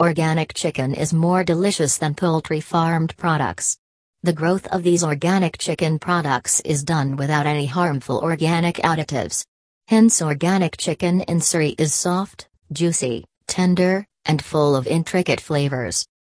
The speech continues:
These chickens taste delicious. The ideal condition for chicken growth, the farmers naturally nurture the chicken and also in an ideal condition. Different parts of the organic chicken are used for cooking purposes.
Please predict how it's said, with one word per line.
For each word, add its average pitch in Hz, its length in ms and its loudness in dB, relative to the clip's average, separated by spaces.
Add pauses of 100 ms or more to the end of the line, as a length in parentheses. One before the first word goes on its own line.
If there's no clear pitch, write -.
(180)
These 160 280 -2
chickens 160 440 -2
taste 165 380 0
delicious. - 640 -2 (680)
The 170 160 4
ideal 160 440 2
condition 143 600 -2
for 139 140 -2
chicken 180 440 -2
growth, 156 420 -2 (200)
the 208 100 2
farmers 151 540 2
naturally 165 580 0
nurture 175 400 0
the 160 140 -2
chicken 175 400 -2
and 160 200 -2
also 180 360 0
in 175 100 0
an 160 160 0
ideal 156 480 0
condition. 143 640 -2 (480)
Different 156 420 0
parts 139 380 -2
of 147 120 -4
the 156 160 0
organic 165 540 0
chicken 175 440 -2
are 156 180 0
used 160 320 0
for 165 220 0
cooking 147 420 -2
purposes. 120 880 -4